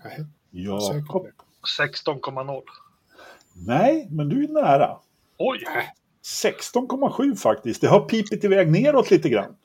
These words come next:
Speaker 3: Helvete.
Speaker 2: Får man ändå säga.
Speaker 3: Ja, ja, ja.
Speaker 2: Jajamensan. Jajamensan.
Speaker 3: Ja.
Speaker 2: Hörni, eh, tack för idag då. Eh, glöm
Speaker 3: Mm.
Speaker 2: inte Västkustloppet, eh, nästa helg och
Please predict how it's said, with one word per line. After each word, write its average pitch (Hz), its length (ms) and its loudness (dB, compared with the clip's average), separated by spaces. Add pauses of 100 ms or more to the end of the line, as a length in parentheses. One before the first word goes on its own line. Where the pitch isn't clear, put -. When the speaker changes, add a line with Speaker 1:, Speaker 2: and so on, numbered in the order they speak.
(200)
Speaker 3:
Helvete. 143 320 -6
Speaker 2:
Får 131 80 0
man 107 120 -2
ändå 101 140 -6
säga. 101 220 -6
Speaker 3:
Ja, 78 180 -12
ja, 135 200 -20 (420)
ja. 113 120 0
Speaker 2:
Jajamensan. 139 520 -6 (600)
Jajamensan. 123 540 -6
Speaker 3:
Ja. 135 60 -4
Speaker 2:
Hörni, 180 480 6
eh, 165 760 0 (840)
tack 226 260 0
för - 180 -6
idag 254 340 -2
då. 202 340 0 (240)
Eh, 165 140 -8
glöm 185 300 0
Speaker 3:
Mm. 226 140 0
Speaker 2:
inte 190 140 4
Västkustloppet, 214 1300 -2
eh, 196 240 2
nästa 185 380 0
helg 196 580 0
och 180 440 4